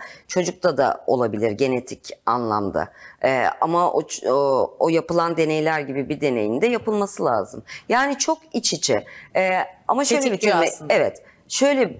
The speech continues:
Speaker 1: bitireyim. Erik Fromm'un Sevme Sanatı diye bir
Speaker 2: Evet,
Speaker 1: kitabı
Speaker 2: çok
Speaker 1: var.
Speaker 2: güzel.
Speaker 1: Evet, çok severim ve orada sayfa gözümün önünde şöyle bir şey söylüyor. Ee, yani eş seçersiniz. Ee, herkes aldatabilir ama, e, seçim,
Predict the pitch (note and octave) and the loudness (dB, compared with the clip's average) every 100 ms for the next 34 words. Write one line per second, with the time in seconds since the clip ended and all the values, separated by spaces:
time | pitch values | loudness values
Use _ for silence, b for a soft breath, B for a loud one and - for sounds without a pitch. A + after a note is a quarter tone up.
0 | - E2 C#3+ - D3 F3+ D4 - G#3+ A#3 | -14 -8 -6 -2 0 2 2 2 0 0
1 | - A#3+ G#3+ F#3+ - F#3+ G#3 - F3 D#3+ | -4 -2 0 -2 0 0 0 -2 -2 -2
2 | D#3+ G3 A3+ F3+ D#3+ E3+ F#3+ F3 C#3+ F3 | -2 2 2 0 0 2 2 2 2 0
3 | D#3 - D#3+ C#3 - G#3+ - F#3 E3 G3 | 0 0 0 0 -2 -4 0 0 0 0
4 | G#3+ G3+ G3 G#3+ F#3+ G3+ - F3+ F3 G#3 | 0 2 4 2 0 -2 -2 -2 -2 -2
5 | F3+ D#3 D3 D3 C3+ C3+ D3 - C4 A3+ | 0 0 -2 0 0 0 0 0 0 0
6 | G3 F3 F#3 F3 C3 G#2 F#2+ G2 - B | 0 -2 -2 -2 0 0 0 -2 -6 B
7 | B B B B - C3+ C3+ B2+ B2 B2 | B B B B -2 0 2 0 0 0
8 | A#2+ G#2 - D3+ C3+ A#2+ - F#3+ - - | 0 0 -2 -2 0 0 0 0 0 -2
9 | - - F3+ G#3 A3 B3+ - B3+ C#4 C#4 | -4 -4 -4 0 0 -2 -4 -2 -2 -4
10 | - B B B - C#3 C3+ C3 B2+ B2+ | -14 B B B 0 2 2 0 0 0
11 | B2 A2+ - - - - _ - F#3+ A3 | 0 -2 -6 -14 -20 -20 _ -2 0 0
12 | A#3+ G3+ F#3 E3+ E3+ E3+ F3+ F3+ C4 - | 0 2 4 4 2 0 -2 2 0 2
13 | G3+ G#3+ F3 - B B - C3+ B2 B2 | 0 2 0 -4 B B -2 2 4 2
14 | - - C2+ A#1+ G#1 - - - G3 G3+ | 0 -4 -8 -10 -16 -12 -4 -2 0 0
15 | - D4 | 2 0